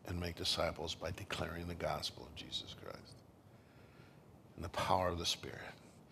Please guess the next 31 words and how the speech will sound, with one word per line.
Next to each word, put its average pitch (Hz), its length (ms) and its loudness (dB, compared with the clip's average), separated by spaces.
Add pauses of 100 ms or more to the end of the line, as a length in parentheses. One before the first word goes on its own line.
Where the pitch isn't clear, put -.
(280)
Gathering 151 380 12
those 151 180 12
disciples 139 560 12
into 120 160 10
churches 131 400 8
that 113 140 10
they 117 80 12
may 113 160 8
worship 123 480 12
and 110 80 10
obey 101 320 8
Jesus 107 560 6
now 110 340 12
and 90 160 6
into 90 340 4
eternity 110 760 4 (400)
to - 100 -8
the 85 80 0
glory 92 520 2 (180)
of 104 180 0
God - 320 0 (380)
the - 80 -10
Father. - 360 -4 (640)
That's - 240 0
the 78 120 -4
mission - 380 0
of - 80 -10
the - 80 -10
church. - 560 -4 (1120)
Very 87 220 4
simple. - 400 2